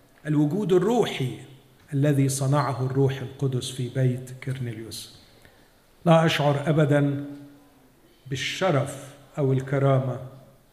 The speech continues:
أن أنتمي إلى هذه الأعمدة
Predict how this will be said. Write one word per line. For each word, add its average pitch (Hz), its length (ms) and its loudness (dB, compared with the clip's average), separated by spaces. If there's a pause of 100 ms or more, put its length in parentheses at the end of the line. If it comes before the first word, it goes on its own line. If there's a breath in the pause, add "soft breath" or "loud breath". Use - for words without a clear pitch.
(360)
أن 143 100 0
أنتمي 143 560 4
إلى 143 240 0
هذه 131 460 0
الأعمدة 127 680 -2